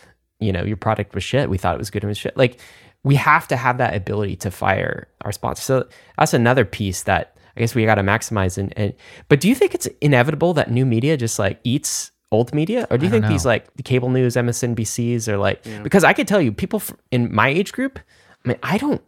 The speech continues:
Speaker 1: like, consume any of that. All my media is internet media, basically. It's podcasts. It's, like, sources that I trust. Like, I don't trust what's happening on Fox News or C N N. So, like, I don't, I don't tune in there.
Speaker 2: What I have done many monologues on is we're in the phase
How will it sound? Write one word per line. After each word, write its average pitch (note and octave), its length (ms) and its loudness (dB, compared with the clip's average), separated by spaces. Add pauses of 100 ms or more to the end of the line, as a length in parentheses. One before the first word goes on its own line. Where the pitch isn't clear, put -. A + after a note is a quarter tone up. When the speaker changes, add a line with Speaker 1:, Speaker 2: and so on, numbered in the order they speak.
(120)
Speaker 1:
like, A2+ 160 -4
consume G#2 380 -4
any F#2+ 140 -4
of F2+ 120 -10
that. G2+ 340 -4
All E3+ 160 4
my G#3 160 2
media C#3+ 260 2
is G2 140 -2
internet C#3 360 -2
media, G2+ 440 -2
basically. G2 300 -2
It's F#2+ 100 -8
podcasts. C3+ 840 2 (460)
It's, A#2 140 0
like, A2 220 0 (200)
sources F3+ 420 0
that D3 120 2
I A2+ 60 4
trust. - 520 -4
Like, - 180 -2
I C3+ 60 4
don't G#3+ 200 0
trust - 540 -8 (440)
what's B2 160 -2
happening A#2+ 300 0
on G#2 120 0
Fox - 340 -2
News G#2+ 220 -4
or G#2 40 -6
C A2 200 -4
N G2 100 0
N. F#2 220 -2
So, - 260 -6
like, - 140 -6
I G#2 80 -6
don't, C#3+ 240 -4 (180)
I A#2 60 -4
don't C#3+ 180 0
tune C3+ 200 0
in C4 120 -2
there. - 320 -10
Speaker 2:
What B2+ 220 -2
I D3+ 140 2
have C#3+ 200 0
done A#2 220 0
many A2 180 -2
monologues G#2 540 -4
on A2+ 320 -4
is G2+ 460 -6 (200)
we're C#3 320 0
in G3 140 2
the E3+ 60 0
phase C3 680 -4